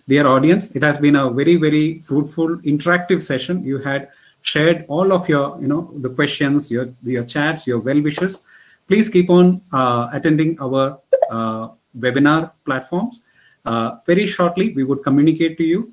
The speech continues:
the next, uh, webinar under the banner Naturalist Future two point oh. Till the time we, uh, meet again, uh,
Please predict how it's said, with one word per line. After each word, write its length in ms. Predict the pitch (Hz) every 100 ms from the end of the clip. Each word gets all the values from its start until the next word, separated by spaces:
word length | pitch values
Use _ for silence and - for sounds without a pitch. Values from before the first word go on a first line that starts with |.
| -
the 120 | 131
next, 340 | 139 202 -
uh, 140 | 190 190 _ _ -
webinar 560 | 123 123 131 135 143 156
under 220 | - 156
the 140 | 170 151
banner 400 | 120 123 127 113
Naturalist 560 | 131 131 131 135 131 -
Future 400 | 120 120 127 127
two 160 | 131 120
point 280 | 123 120 117
oh. 240 | 185 226 - _ _ _ _ -
Till 140 | 180
the 80 | 170
time 440 | 165 170 226 - -
we, 300 | 143 135 135 _ -
uh, 180 | 123 117
meet 240 | 117 139 139
again, 380 | 135 220 269 - _ _ -
uh, 220 | 98 98